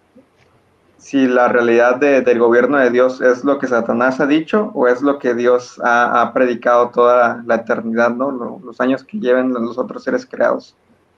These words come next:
Y, y agregar tal vez por ahí, eh, Santiago.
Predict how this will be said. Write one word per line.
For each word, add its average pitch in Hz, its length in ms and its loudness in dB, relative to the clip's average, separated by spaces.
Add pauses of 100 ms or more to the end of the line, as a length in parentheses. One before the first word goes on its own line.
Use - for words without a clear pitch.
(580)
Y, 151 300 4
y 151 80 4
agregar 151 500 4
tal 170 140 2
vez 170 160 2
por 170 180 0
ahí, 160 720 4 (100)
eh, 127 120 4
Santiago. 147 680 0